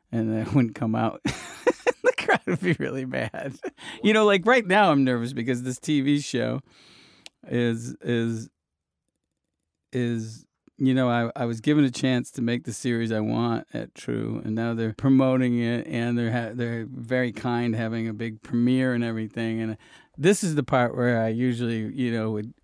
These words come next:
<laughs> would burn it to the <laughs> earth, you know, uh, which I won't because, uh, uh, it's,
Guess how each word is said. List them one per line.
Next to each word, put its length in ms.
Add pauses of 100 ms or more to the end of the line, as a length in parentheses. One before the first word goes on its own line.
(300)
<laughs> 360
would 260
burn 260
it 180
to 120
the 280
<laughs> 60
earth, 320
you 160
know, 200 (420)
uh, 280
which 220
I 100
won't 540
because, 400
uh, 300 (420)
uh, 440 (380)
it's, 280